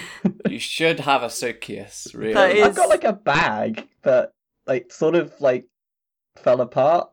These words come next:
Speaker 3: in, in, um, California at G D C. So, so yeah, that's, that's that story.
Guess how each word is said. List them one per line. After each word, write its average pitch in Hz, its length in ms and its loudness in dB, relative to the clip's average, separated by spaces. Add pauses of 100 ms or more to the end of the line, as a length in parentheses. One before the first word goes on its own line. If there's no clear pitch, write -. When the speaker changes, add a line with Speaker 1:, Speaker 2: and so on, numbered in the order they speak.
Speaker 3:
in, 127 460 -4 (320)
in, 127 180 -4
um, 127 360 -6 (640)
California 139 500 -2
at 139 140 -4
G 147 140 -6
D 147 120 -8
C. 180 400 -4 (680)
So, 135 460 -2 (460)
so - 140 -8
yeah, 139 240 0
that's, - 260 -8 (420)
that's 123 200 -4
that 131 220 -4
story. 110 480 -6